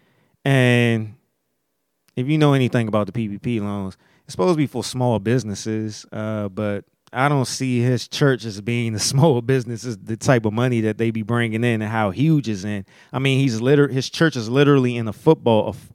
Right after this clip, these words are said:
a, a former football stadium where the, uh, believe the Houston Oilers used to play. I believe that's it. It's either a football stadium, I think it's the football stadium, either the football stadium, stadium or the old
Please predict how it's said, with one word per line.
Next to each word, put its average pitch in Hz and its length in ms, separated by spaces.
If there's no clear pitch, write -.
a, 110 200
a 117 80
former 156 480
football 123 480
stadium 82 580
where 117 200
the, 110 140
uh, 110 340
believe 117 360
the 104 100
Houston 135 400
Oilers 120 460
used 104 140
to 95 80
play. 87 320
I 113 140
believe 120 400
that's 98 240
it. 87 220
It's 139 180
either 147 220
a 110 80
football 190 440
stadium, 170 360
I 151 60
think 196 200
it's 151 120
the 127 80
football 123 360
stadium, 110 320
either 131 200
the 95 120
football 165 320
stadium, 147 540
stadium 143 560
or 120 120
the 98 100
old 127 500